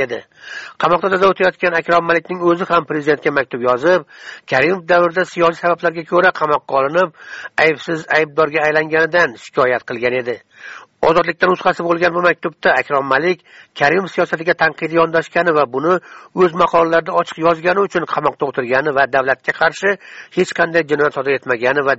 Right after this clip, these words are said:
jamoat xavfsizligiga aslo tahdid solmayotganini bayon qilib, jinoiy ishga taalluqli barcha dalillarni uydirma deb ataydi. Abdulloh Nusrat taxallusi ostida muxolifat nashrlarida qator tanqidiy maqolalar yozgan Akrom Malik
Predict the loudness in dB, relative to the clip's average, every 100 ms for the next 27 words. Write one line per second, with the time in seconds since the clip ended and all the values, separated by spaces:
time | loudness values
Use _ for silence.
0 | 0 0 2 0 0 -4 -4 -12 -4 0
1 | 0 -2 -18 -20 -16 -2 -2 0 0 0
2 | -2 -6 -10 -2 -2 2 0 0 0 -2
3 | -2 2 2 2 0 0 0 -2 -20 -20
4 | -20 -6 2 4 4 0 -6 -2 -2 _
5 | -2 0 0 -2 -6 -2 -2 2 0 0
6 | 0 0 -2 -8 -8 -4 -2 -2 -2 -2
7 | 0 -2 -4 -14 _ _ -20 -20 -18 -6
8 | -4 -2 0 0 -2 0 0 0 -4 -2
9 | -2 -2 -4 -4 0 0 -2 -2 -2 2
10 | 0 -2 _ -20 -6 -4 -4 -2 0 0
11 | -2 0 2 0 0 -4 -6 -6 -4 -2
12 | 0 2 2 0 -2 -2 -2 -2 0 0
13 | 0 -4